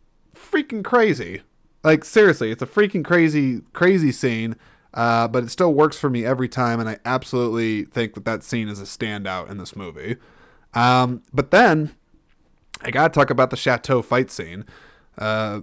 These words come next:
the Merovingian, this is actually, <clears throat> actually, I think this is,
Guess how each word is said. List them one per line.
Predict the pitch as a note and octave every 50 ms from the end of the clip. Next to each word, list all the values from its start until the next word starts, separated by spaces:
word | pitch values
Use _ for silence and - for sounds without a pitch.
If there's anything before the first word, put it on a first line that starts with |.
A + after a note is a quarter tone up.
| - -
the | A2+ A2+
Merovingian, | A2+ A#2 B2+ C3+ C#3+ C#3 B2+ A#2+ C3 C3+ C3+ C3 C#3 C3+ C3+ C3+
this | C3+ C3 -
is | D3
actually, | D3+ D3+ D3+ - - D3+ C3+ B2+ A#2 A2+ G2+ F#2 _ _ -
<clears throat> | G2+ G2+ F#2 D2+ - - - _ _ _ -
actually, | C3 D#3+ - - D3+ C3
I | B2+
think | - F#3+ A3 C4
this | - C#3+ - -
is, | C3 B2 A#2 A2 - - -